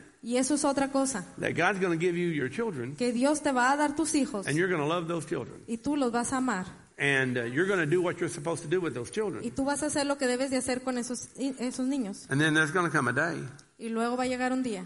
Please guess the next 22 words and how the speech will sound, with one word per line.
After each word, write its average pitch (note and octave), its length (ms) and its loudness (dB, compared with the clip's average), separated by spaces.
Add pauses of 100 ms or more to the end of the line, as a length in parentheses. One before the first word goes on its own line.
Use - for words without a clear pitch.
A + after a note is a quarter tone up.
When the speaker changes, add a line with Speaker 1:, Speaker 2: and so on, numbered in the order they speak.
(140)
Speaker 2:
when C#3 120 -2
God C#3 200 2
says, B2 160 0
I A#2+ 80 0
want C3 240 -4
that A2+ 160 -4
child. C3+ 260 -2
Speaker 1:
donde A3+ 260 0
Dios A#3 220 -2
te C4 80 -2
va B3 100 0
a - 20 0
decir, B3 360 -2
"Quiero A#3+ 280 -4
a A#3 80 -2
ese A3+ 200 -6
hijo." A3+ 260 -8
Speaker 2:
And B2+ 120 -2
they C#3+ 80 2
belong B2 300 0
to G#2+ 60 -6
me. C3+ 280 -4